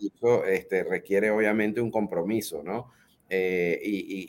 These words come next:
y, y un, y es un desafío, pero eso significa que tienes que tomar acciones para poder crecer y llegar a donde quieres llegar". Por eso, digamos, tener un sueño es importante, pero si el sueño no tiene pasión, el señor Liniger que dice, "Un sueño sin pasión es una ilusión",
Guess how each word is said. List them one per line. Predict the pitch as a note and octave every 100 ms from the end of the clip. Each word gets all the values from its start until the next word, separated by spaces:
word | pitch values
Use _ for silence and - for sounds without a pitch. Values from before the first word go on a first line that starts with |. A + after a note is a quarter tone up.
| G#2+
y, |
y | G2+
un, | G2+ G2
y | G2+
es | F3+
un | A2+
desafío, | A2 G#2+ F#2 - A#2+ G#2+ F#2+
pero | F2+ E2+
eso | F2+ E2+ G#2+
significa | - G#2+ G#2 F#2+ G2+ B2+
que | G#2+
tienes | - G2
que | G2 G#2+
tomar | F2+ F2 F#2+
acciones | - G#2 G2+ B2+
para | - G#2 F2 -
poder | F2 F2+ F2+ -
crecer | G#2 G2 G#2+ A2+ C3+ - _ _
y | A2 G2+
llegar | G2 G2
a | A2
donde | G#2 F2+
quieres | F#2+ F#2
llegar". | F#2 E2+ G2 F2 - -
Por | G2
eso, | - A#2 - - _ -
digamos, | G#2 G#2 F#2
tener | G2+ G2 G2+
un | A2+
sueño | A#2 A#2+ A2+ A#2 B2
es |
importante, | A#2 - F#2+ - G#2 G2+ B2
pero | A#2+ G2 E2+
si | E2+ G2
el | -
sueño | G2+ G2 A2
no | G#2+
tiene | G#2 F#2+
pasión, | - - - A2+ A#2 C3+ - - _ _ -
el | F#2+
señor | G2+ G#2+ G#2
Liniger | A2 A#2 B2 A2 G#2
que |
dice, | G#2 - G#2
"Un | G#2
sueño | G#2+ A2+ B2
sin | B2+ A2+
pasión | G2+ - B2+ C3+
es | A#2
una | A2+ A#2
ilusión", | A2 G2+ - G#2 E2+ D2+